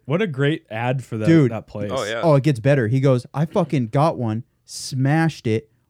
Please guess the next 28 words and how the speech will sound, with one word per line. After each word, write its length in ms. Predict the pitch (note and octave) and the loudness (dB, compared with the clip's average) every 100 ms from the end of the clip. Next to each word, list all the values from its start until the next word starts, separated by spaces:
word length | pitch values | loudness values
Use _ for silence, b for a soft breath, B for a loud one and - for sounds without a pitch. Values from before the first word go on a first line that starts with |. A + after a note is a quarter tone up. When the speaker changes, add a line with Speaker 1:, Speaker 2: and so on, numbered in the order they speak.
| - | -4
Speaker 2:
went 220 | C3 C#3+ | 0 0
up 160 | D#3 D3+ | 0 0
and 100 | C3 | -2
went, 180 | A#2+ | -4
'Can 120 | - C3+ | -4 -4
I 60 | |
have 120 | F3 | -2
one 200 | C#3 C#3+ | -4 -2
more?'" 360 | A#2+ G#2+ B2+ - - | -2 -2 -2 -4 -4
And 120 | D3 | 0
they're 100 | G3 | 0
like 140 | G#3 C#3+ | 0 -4
Speaker 3:
Yeah. 40 | |
Speaker 2:
thirteen 540 | - E3 D#3+ - D3+ | 0 0 0 -2 0
dollar 260 | C3 B2 A2 | 2 2 0
burger. 260 | A2+ A#2 A2 | 0 -2 0
They're 100 | D#3+ | 0
big 320 | G#2+ C3 A2 | 0 -2 -2
boys. 240 | G#2 E2 | -6 -6
Speaker 3:
Yeah. 160 | G#2+ A#2 | -6 0
Speaker 2:
I 40 | C3+ | 0
Speaker 1:
Right, 100 | A2+ | 2
Speaker 2:
can't 120 | E3 | 0
Speaker 1:
right. 80 | D3+ | 0
Speaker 2:
believe 440 | A#2+ A#2 B2+ A#2+ | -2 0 0 -2
he 140 | A#2+ A2 | -4 -4
ate 200 | G#2 - | -6 -8
two. 260 | A2+ B2 | -6 -6